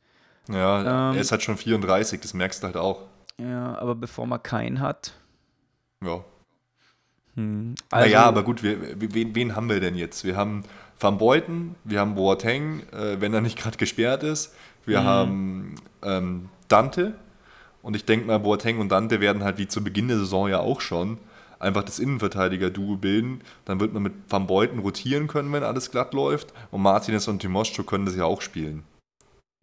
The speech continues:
Speaker 2: Ja, ma-, f-, deswegen ja, Martinez, da seh ich auch viel, ja, äh, Möglichkeiten, da eben was auch sinnvoll zu ersetzen. Wobei ich halt jetzt auch durch seine, dann immer besser werden, finde ich, wär's fast ein bisschen verschwendet, den da hin zu,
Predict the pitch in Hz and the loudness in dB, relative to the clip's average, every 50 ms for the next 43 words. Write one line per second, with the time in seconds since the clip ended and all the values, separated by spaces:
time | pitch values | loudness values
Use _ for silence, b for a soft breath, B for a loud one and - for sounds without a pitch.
0 | _ _ _ _ 123 117 110 107 113 120 113 107 104 - - 120 - - - - | _ _ _ _ 2 4 6 6 6 6 4 0 -4 -6 -8 -14 -16 -16 -14 -14
1 | - - - - 113 107 - - 117 113 117 117 107 104 101 101 98 101 104 - | -14 -14 -12 -8 -8 -8 -4 -2 -2 0 0 0 0 0 0 0 0 -2 -2 -2
2 | - - 117 113 110 110 - - 117 107 104 107 107 110 120 123 113 113 113 117 | -6 -6 -6 -6 -6 -6 -6 -2 0 2 2 2 0 -2 -8 -8 -6 -4 -4 -4
3 | 117 - - 120 120 - - - - 120 113 113 113 110 110 113 - _ b b | -4 -6 -6 -6 -6 -8 -12 -10 -6 -4 -2 0 0 0 -2 -4 -12 _ b b
4 | b b b b b b b - - 117 101 - - 110 117 117 107 98 107 117 | b b b b b b b -2 0 0 0 0 -2 -4 -4 -4 -4 -6 -2 0
5 | 113 120 120 123 117 - - 110 110 - 113 110 107 110 110 107 107 101 107 110 | 0 0 0 -2 -6 0 2 2 2 2 2 0 2 0 0 -2 0 -2 -2 -2
6 | - - - - 120 117 - - 123 127 139 - 123 110 104 - - 113 110 107 | -2 -8 -8 -6 -6 -4 -2 0 -2 -2 -2 -2 -2 -2 -2 -2 -4 -2 -2 0
7 | 101 113 113 - - - 131 120 117 - - 110 107 123 120 113 123 110 110 B | 0 0 0 0 -4 -4 -2 -2 -2 2 4 4 4 4 0 -2 -2 -2 -2 B
8 | B B B B B B B - - - - 123 127 - - - 123 113 - 131 | B B B B B B B -4 -2 2 4 4 4 4 0 -4 -4 -4 0 4
9 | 123 117 117 120 120 117 113 117 113 117 117 117 - 127 127 120 117 - 120 131 | 4 4 4 2 -2 -4 -4 -4 -4 -4 -4 -4 -4 -2 -2 -2 -2 -2 -4 -4
10 | - 143 123 107 101 113 113 113 117 107 120 123 123 123 - 120 110 113 160 170 | -2 -2 -2 -2 0 0 0 0 0 -2 -2 -4 -4 -6 -10 -16 -18 -18 -20 -20
11 | - - - 131 123 127 120 117 - 123 113 110 110 110 110 - - 117 113 - | -20 -8 -8 -6 -4 -4 -6 -8 -8 -8 -6 -4 -4 -2 -4 -2 -2 -2 -2 -2
12 | _ 131 120 - 123 110 - 117 - - - 110 107 107 117 127 117 101 - _ | _ -8 -8 -8 -8 -4 -4 -2 -2 -2 0 2 2 2 2 0 -2 -4 -4 _
13 | - 107 101 101 101 101 98 107 107 107 101 - - 110 107 104 | -2 -2 0 0 0 0 0 0 -2 -2 -2 -2 -2 -2 -4 -4